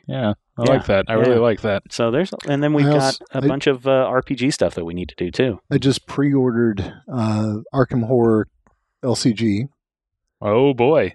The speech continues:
Speaker 3: Or, yeah, and, and I ordered two copies so we can do a four-player game, so
Speaker 2: Okay.
Speaker 3: we,
Speaker 1: Nice.
Speaker 3: we can all play.
Speaker 2: Oh yeah, did I get that one too? I don't know if I did or not.
Speaker 3: I hope you did.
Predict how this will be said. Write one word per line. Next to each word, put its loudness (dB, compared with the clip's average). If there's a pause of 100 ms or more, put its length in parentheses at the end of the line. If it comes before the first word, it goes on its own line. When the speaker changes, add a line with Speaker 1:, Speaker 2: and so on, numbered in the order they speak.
Speaker 3:
Or, 2 (120)
yeah, 2
and, 2
and 2
I 2
ordered 2
two 0
copies 2
so 2
we 0
can 0
do 2
a 4
four-player 0
game, -4 (140)
so -2
Speaker 2:
Okay. 0
Speaker 3:
we, 2
Speaker 1:
Nice. -2
Speaker 3:
we -2
can 0
all 0
play. -2 (840)
Speaker 2:
Oh 0
yeah, 0
did 0
I 0
get 0
that 0
one -2
too? -2
I -4
don't -2
know 4
if 0
I 4
did 0
or 2
not. -2 (400)
Speaker 3:
I -2
hope 2
you 0
did. 0